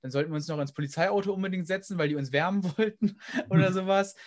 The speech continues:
Speaker 1: Äh, dann, äh, hat sich das schon in der ganzen Stadt rumgesprochen, dass da zwei Deutsche für so ein Pokalspiel sind. Dann kamen da die Kinder an, wollten mit uns Englisch sprechen, Fotos machen, Hände schütteln.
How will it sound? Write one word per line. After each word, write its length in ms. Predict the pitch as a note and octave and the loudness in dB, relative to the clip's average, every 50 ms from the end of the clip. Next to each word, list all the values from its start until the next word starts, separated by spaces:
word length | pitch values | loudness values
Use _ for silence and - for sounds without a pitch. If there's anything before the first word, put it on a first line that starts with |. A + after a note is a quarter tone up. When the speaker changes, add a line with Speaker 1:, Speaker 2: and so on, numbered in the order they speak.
| - - D#3 - | -20 -18 -8 0
Speaker 1:
Äh, 340 | D3+ D3 C#3+ D3 D3 C#3+ | 2 4 6 6 6 4
dann, 300 | C#3+ D3+ D3+ D3+ D#3 D#3 | 4 4 2 2 0 -2
äh, 180 | D#3 D#3+ D#3 D3+ | -4 -4 -4 -4
hat 160 | D3 F3 E3 | -4 -4 -4
sich 100 | - D#3 | -6 -4
das 140 | - E3 D#3 | -4 -4 -4
schon 180 | - F3 D#3 D#3+ | -4 -4 -4 -4
in 80 | D#3+ | -2
der 100 | D#3+ D3+ | 0 2
ganzen 260 | D3 E3 F3 - F#3+ | 2 2 0 0 -4
Stadt 240 | - - F#3+ G3+ - | -4 -2 -4 -2 -2
rumgesprochen, 440 | G#3+ G#3 G3 G3 G3 - G3 F3+ F3+ | -2 -2 -2 -4 -4 -4 -4 -4 -4
dass 120 | F3 D#3+ | -6 -6
da 120 | - E3+ D#3 | -6 -8 -6
zwei 180 | - - D#3 | -2 -2 0
Deutsche 340 | D3 D3 D#3+ F#3 G3 - F#3 | 2 4 2 2 2 0 -6
für 100 | D#3 E3+ | -6 -6
so 80 | D#3+ E3 | -6 -6
ein 60 | D#3 | -6
Pokalspiel 520 | - D#3+ - - F3 G3+ G#3+ - - G3+ | -6 -6 -4 -2 -2 -2 -2 -4 -6 -6
sind. 280 | F3+ E3+ F3+ F#3 F#3+ F#3 - - - _ - | -4 -2 -2 -2 -4 -6 -8 -16 -20 _ -10
Dann 100 | C#3 C3+ | -10 -8
kamen 220 | C3+ D#3 E3+ F3 | -4 -4 -2 -2
da 80 | F3 E3+ | -2 -2
die 120 | D#3+ D3+ | -2 -4
Kinder 400 | - - F#3 G3+ G3+ G3+ F#3 - | -4 -4 0 0 2 2 2 2
an, 280 | D#3+ F3 F3 F3 E3+ D#3 | 2 0 0 -2 -2 2
wollten 280 | E3 F3 F3+ F3 F3+ F3 | 2 2 2 0 -4 -6
mit 120 | F3 D#3+ | -6 -6
uns 140 | F3 E3 D3 | -6 -8 -6
Englisch 300 | - D#3+ F3+ F#3+ F#3 F3 | -6 -4 -4 -4 -4 -6
sprechen, 320 | - - F3 E3+ F3 E3+ | -4 -4 -4 -2 -2 -4
Fotos 360 | D#3 - F3 F3+ F3+ F3+ D#3 - | -6 -6 -8 -8 -8 -8 -6 -2
machen, 300 | E3 E3 E3 - F3 D#3+ | -2 -2 -2 -2 -4 -4
Hände 320 | D3 D#3+ E3+ F#3+ F#3 F3 | -2 0 0 0 0 -2
schütteln. 440 | D3+ - F#3 E3 - E3+ E3 E3+ F3 | -4 -6 -8 -4 -2 -2 0 -2 -4